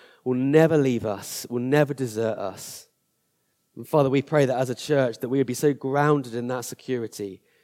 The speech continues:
that we too would become vulnerable for one another, so that it would be a safe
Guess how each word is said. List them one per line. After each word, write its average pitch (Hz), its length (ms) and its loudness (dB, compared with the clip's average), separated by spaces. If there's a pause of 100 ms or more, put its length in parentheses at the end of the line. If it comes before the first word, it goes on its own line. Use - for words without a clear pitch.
(240)
that 113 140 -6
we 135 180 0
too 135 220 -4
would 113 100 -2
become 113 340 -8
vulnerable 113 520 -2
for 117 160 -8
one 117 100 -4
another, 95 460 -6 (1000)
so 117 140 -6
that 107 80 -2
it 107 40 -2
would 110 140 -6
be 117 140 -2
a 101 60 -4
safe - 760 -4